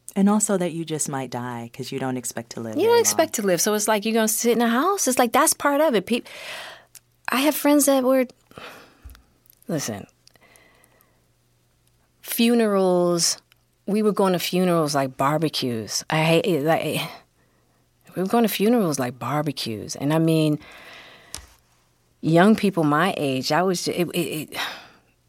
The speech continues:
Speaker 2: that's just what it was. I mean, I can't even tell you the, the amount of friends that I've lost. You know,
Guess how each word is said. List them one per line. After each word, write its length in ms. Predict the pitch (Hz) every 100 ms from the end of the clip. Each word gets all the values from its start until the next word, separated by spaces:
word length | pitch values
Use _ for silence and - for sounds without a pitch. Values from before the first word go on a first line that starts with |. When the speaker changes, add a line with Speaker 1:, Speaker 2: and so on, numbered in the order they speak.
| _ _
Speaker 2:
that's 260 | - 147 165
just 240 | - 151
what 180 | 147 143
it 120 | 131
was. 540 | 123 143 175 139 117 -
I 60 | 156
mean, 200 | 160 156
I 80 | 156
can't 240 | - 190
even 220 | 175 147
tell 180 | 135 160
you 300 | 196 170 131
the, 120 | 127 -
the 320 | 147 147 143 -
amount 500 | 143 139 143 190 -
of 300 | 220 151 135
friends 440 | - 151 170 196 143
that 120 | 123
I've 180 | 120 120
lost. 800 | 131 139 175 104 - - - - _ - _ _ _ _ _ _ _ _ _ _
You 260 | - 160 151
know, 400 | 143 139 156